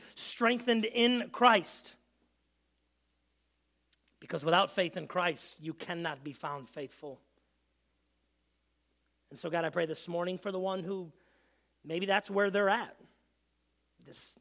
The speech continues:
this conversation about being born again, trust in Christ, salvation, all of this is kind of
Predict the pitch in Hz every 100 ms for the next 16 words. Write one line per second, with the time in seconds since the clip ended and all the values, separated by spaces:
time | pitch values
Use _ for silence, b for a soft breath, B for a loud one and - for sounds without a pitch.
0 | 135 143 - 160 175 165 185 185 - 180
1 | 160 156 147 147 147 143 151 180 180 175
2 | 165 147 - 139 190 185 185 - 165 175
3 | 180 - 180 185 202 196 - 180 - 190
4 | 190